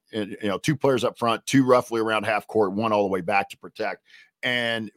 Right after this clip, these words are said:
generally, you're gonna allow that to be inbounded, and then you're gonna try and really press. And the problem with the, uh, what we're trying to do, Kathy, a little bit is, especially on a, you know, two two one, really is it really kind of trying to force you sideline anyway. So we kind of were taking the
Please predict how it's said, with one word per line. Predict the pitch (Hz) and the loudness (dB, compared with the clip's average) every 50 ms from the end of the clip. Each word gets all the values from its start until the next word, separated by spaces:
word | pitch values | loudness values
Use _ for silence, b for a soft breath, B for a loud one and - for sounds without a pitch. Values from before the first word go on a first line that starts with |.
| - 113 - | -18 -16 -8
generally, | 185 92 139 160 185 190 170 147 131 | 0 4 4 6 6 6 6 6 6
you're | 131 151 | 4 2
gonna | 143 139 131 | 2 2 2
allow | 127 131 127 120 117 | 4 4 4 4 4
that | 113 135 139 139 - | 4 4 2 2 0
to | 117 | -4
be | 107 117 110 | -6 -4 -2
inbounded, | 117 120 120 104 107 95 78 73 - - _ _ _ - | 0 0 0 0 0 -2 -4 -6 -12 -20 _ _ _ -2
and | 110 120 123 | 0 2 4
then | 143 165 170 | 4 4 4
you're | 151 135 | 4 2
gonna | 127 127 120 | 2 0 -2
try | 104 - 127 123 123 | 0 0 0 0 0
and | 110 104 101 107 113 | -2 -6 -6 -2 0
really | 123 135 135 123 117 | 4 4 4 4 4
press. | - - 127 113 - - B B B | 2 0 -2 -2 -2 -10 B B B
And | 117 131 | -2 -2
the | 139 | 0
problem | - 160 190 226 247 | 2 2 4 4 4
with | 233 - - | 2 0 0
the, | 131 120 110 - 113 113 | 2 0 0 0 0 -2
uh, | 107 110 | -2 -2
what | 107 117 120 120 104 117 | -2 0 0 0 0 0
we're | 117 139 202 240 247 | -2 -2 -2 -2 -4
trying | 180 - 131 123 113 | -2 -2 -2 -2 -2
to | 110 104 | -4 -4
do, | 110 107 | -6 -4
Kathy, | 104 - 127 123 113 120 | -2 -2 -2 -2 -2 -2
a | 110 | -2
little | 117 143 202 226 | 0 2 0 0
bit | 170 123 117 113 | 2 0 -2 -2
is, | 110 - - B B B B B - | -2 -4 -10 B B B B B -16
especially | 110 - - 180 208 226 - 185 | -14 -8 -4 -2 -2 -2 -2 -4
on | 156 123 113 120 | -4 -4 -4 -4
a, | 113 101 101 - _ | -6 -6 -10 -14 _
you | - 113 | -12 -10
know, | 104 95 - | -10 -10 -8
two | - 202 190 | -6 -6 -6
two | - - 143 | -4 -4 -4
one, | 117 117 135 175 202 170 131 117 110 120 | -2 0 0 0 0 0 -4 -6 -6 -2
really | 127 151 190 214 202 170 | 0 2 2 2 2 -2
is | 135 - | -4 -8
it | 117 - 123 | -10 -12 -6
really | 131 139 139 | -4 -4 -4
kind | 135 - - 131 139 | -4 -6 -12 -12 -12
of | 139 - | -12 -12
trying | - - 123 135 147 | -10 -10 -10 -10 -10
to | 123 110 | -10 -12
force | _ _ 120 120 127 131 - | _ _ -8 -6 -6 -6 -8
you | 117 | -10
sideline | 104 - - 110 113 123 123 117 113 107 101 98 | -8 -8 -6 -6 -6 -6 -6 -6 -8 -10 -10 -10
anyway. | 104 117 131 135 139 139 147 180 180 _ b b b b | -8 -6 -2 0 2 2 0 0 -4 _ b b b b
So | b - 127 | b -4 -2
we | 131 156 - | 0 0 0
kind | - 160 156 135 | 0 0 -2 0
of | 120 113 | -2 -4
were | 110 101 | -4 -4
taking | - - 165 156 160 - 135 117 | 0 4 4 4 4 4 -2 -4
the | 95 92 | -4 -6